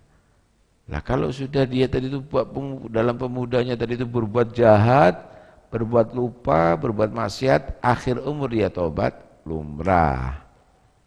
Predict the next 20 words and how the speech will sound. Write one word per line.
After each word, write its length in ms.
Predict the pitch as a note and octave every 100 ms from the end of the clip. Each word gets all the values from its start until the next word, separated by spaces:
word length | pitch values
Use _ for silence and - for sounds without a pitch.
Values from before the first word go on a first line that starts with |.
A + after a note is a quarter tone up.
| _ _ _ _ _ _ _
Itu 260 | D#2 - D#2+
hal 160 | D2+ C#2+
yang 240 | D#2 D2+
wajar. 800 | D2 D#2+ E2+ D#2 D2 C#2 C2+ - - - _ _ _ _ _
Tapi 240 | - C#2 D#2
mulai 800 | D2 E2 G2 A2+ B2 B2 A2+ G2+
dia 240 | G#2 G2
sebelum 480 | F2 F2+ E2+ F2+ F2
balik, 480 | D#2 D#2 D#2 D2+ C#2+
sampai 400 | G2+ A2 A2 G#2+
dia 320 | F#2+ F2+ E2+
balik, 480 | F2 D#2 D#2 D2+ D2
sampai 320 | F#2+ A2 G#2+
dia 320 | E2+ F2 E2
tua, 320 | - E2+ D#2
tetap, 800 | - - - G#2 - - A2 -
wah, 240 | C#2+ C2 -
ini 180 | E2 E2+
pilihan 460 | F2+ D#2+ D2+ B1+
ini. 220 | G#1+ A1